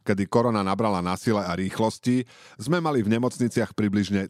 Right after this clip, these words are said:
tritisíc pacientov s covidom. Vtedy sa hýkalo nad hrozivým rekordom. Ani tam ešte nie sme. Z tohto hľadiska je zákaz o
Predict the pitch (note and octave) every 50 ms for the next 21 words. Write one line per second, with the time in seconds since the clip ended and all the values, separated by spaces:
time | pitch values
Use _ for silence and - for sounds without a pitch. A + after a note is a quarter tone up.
0 | - _ A2+ A#2 A#2+ - C3+ B2 - - G2 F2 - - G2 F#2 - G2+ F#2 F2+
1 | - F#2+ F#2 F2+ - - G#2 G2 F#2 F#2+ E2+ F#2 F2 E2 - - - - - _
2 | _ - A#2 A2 A2+ G#2 - G#2 E2+ G2 A2+ C3 C3 - - B2+ B2+ B2 A#2 G#2+
3 | F#2+ - - F#2+ F#2+ F#2 F#2+ G2+ F#2+ F#2+ F#2 F#2 F#2 F2+ F2 - G2+ F#2 F2+ D#2+
4 | F2+ E2 D2 C#2+ D#2 - _ _ _ _ _ _ _ G2 G2+ G#2 G2+ - - G2+
5 | F#2 F2 E2+ - F2 - - - F2 E2+ D#2+ D#2+ - - D#2 C#2+ - - _ _
6 | - - - - - - - - - - C#3+ B2 A2+ - D3+ C#3+ D3 D3+ D#3+ D#3
7 | - - D#3 D3 B2+ C3 C#3 C#3 - - C#3+ A#2 A#2+